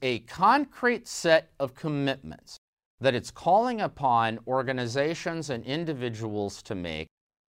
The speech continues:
to try to advance the goals of protecting the environment and creating a more sustainable economy. So it includes things like commitment to use more renewable energy, commitment to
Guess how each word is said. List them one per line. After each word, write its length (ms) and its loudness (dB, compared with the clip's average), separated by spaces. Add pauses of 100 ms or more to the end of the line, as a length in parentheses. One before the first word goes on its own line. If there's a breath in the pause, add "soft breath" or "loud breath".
(160)
to 80 -6
try 360 6
to 200 2
advance 600 -2
the 120 -6
goals 720 -4
of 220 -6
protecting 460 -4
the 120 -4
environment 560 -2
and 160 -8
creating 380 -2
a 60 -6
more 180 -6
sustainable 680 -8
economy. 440 -8
So 340 -2
it 80 -6
includes 460 -2
things 320 -6
like 220 0 (720)
commitment 500 -4
to 80 -4
use 380 -2
more 340 -2
renewable 640 -4
energy, 520 -6 (680)
commitment 540 -2
to 200 -4